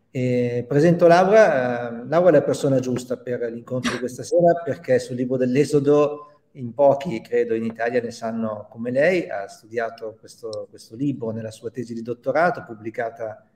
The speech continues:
nel duemilasedici, una tesi molto bella in gregoriana, in teologia biblica,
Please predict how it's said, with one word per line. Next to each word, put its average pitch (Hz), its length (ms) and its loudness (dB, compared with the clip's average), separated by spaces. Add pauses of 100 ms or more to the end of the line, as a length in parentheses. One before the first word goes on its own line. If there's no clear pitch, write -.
(300)
nel 120 120 -10
duemilasedici, 123 640 0
una 117 100 -4
tesi 113 280 -6
molto 113 260 -6
bella 127 380 0
in 113 160 -10
gregoriana, 113 580 -2
in 113 80 -4
teologia 110 380 -8
biblica, 139 720 -4